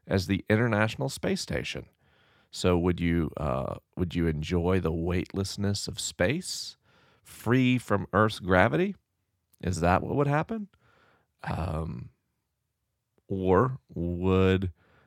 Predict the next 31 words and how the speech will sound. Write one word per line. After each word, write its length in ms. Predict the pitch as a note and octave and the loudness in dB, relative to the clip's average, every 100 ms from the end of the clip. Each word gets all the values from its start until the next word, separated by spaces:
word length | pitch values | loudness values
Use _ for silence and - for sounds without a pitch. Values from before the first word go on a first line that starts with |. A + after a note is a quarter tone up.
| _ | _
you 440 | - G2+ G2+ G2 - | -2 4 4 4 2
begin 300 | G#2 F2+ G#2+ | 0 2 2
to 100 | G#2+ | 0
drop 440 | F2+ G2 G#2 - - | 2 6 6 4 -2
toward 260 | G#2+ G2+ | 2 2
the 160 | G2+ - | 2 2
earth 360 | C3+ D#3+ A2 D#2+ | 4 2 0 0
like 180 | D2+ | -2
someone 300 | - F2+ F#2 | 0 0 2
who 100 | F#2 | 0
stepped 380 | E2 - D#2 - | -2 0 -2 2
off 160 | F2+ - | 0 0
a 40 | |
diving 440 | F2+ F2 D#3+ D#3+ E2 | 0 2 2 -2 -2
board 280 | C#2 - | -4 -6
would? 380 | - C2+ - - _ _ _ _ _ _ _ _ | -4 -6 -6 -12 _ _ _ _ _ _ _ _
So 160 | - G#2+ | 0 4
what's 280 | B2+ - | 4 2
the 140 | - F3 | 0 -2
difference? 680 | B2+ C#3+ F#3+ - - - | 4 4 4 2 -2 0
What 160 | G#2 D3 | 2 4
makes, 440 | E3 D#2 - - - _ _ _ - | 2 0 -2 -10 -12 _ _ _ 2
what 180 | C#3+ | 4
makes 240 | G3+ F#3+ - | 4 0 -2
people 380 | D#3 D#3 D3+ - | -4 -2 -2 0
on 160 | A#2+ | -2
the 140 | A#2 - | -2 -2
International 540 | B2+ A#2+ A2 A2+ A2+ | -2 0 -2 -2 -6
Space 400 | A2+ - G#2 G#2+ | -8 -2 0 0
Station 440 | - F#2+ - F2 F2 | -2 -4 -4 -6 0
weightless 640 | B2 - F#2 B2 - | -2 0 -4 -4 -6